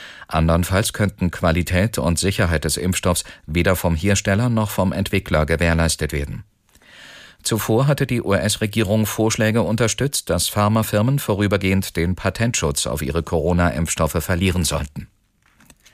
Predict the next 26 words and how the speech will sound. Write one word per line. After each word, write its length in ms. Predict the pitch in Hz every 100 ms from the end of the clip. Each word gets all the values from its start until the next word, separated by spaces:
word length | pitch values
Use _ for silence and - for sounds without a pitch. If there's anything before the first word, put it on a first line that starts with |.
| _ - - - - - - -
Nach 240 | 120 127
dem 160 | - 139
Brexit 480 | 113 98 - 160 -
verschärft 420 | 135 - 131 -
sich 140 | 156
der 120 | - 117
Streit 320 | - 98 98
zwischen 440 | - 98 90 101
Frankreich 560 | 92 104 104 104 135 -
und 160 | 104
Großbritannien 800 | - 95 - 92 95 87 85 82
um 180 | - 90
Fischereirechte. 960 | - 95 107 92 101 120 82 73 78 67 - - - - - - -
Der 120 | 101
britische 440 | 90 101 104 139 135
Premier 380 | - 117 101 104
Johnson 500 | 95 92 107 - 143
entsandte 540 | 117 98 98 95 101
zwei 340 | - - 92
Kriegsschiffe 640 | 101 - 131 - - 76 92
in 220 | 78 65
das 200 | 80 80
Seegebiet 560 | 76 95 107 98 101 -
vor 180 | - 82
die 140 | 87
Insel 280 | 92 90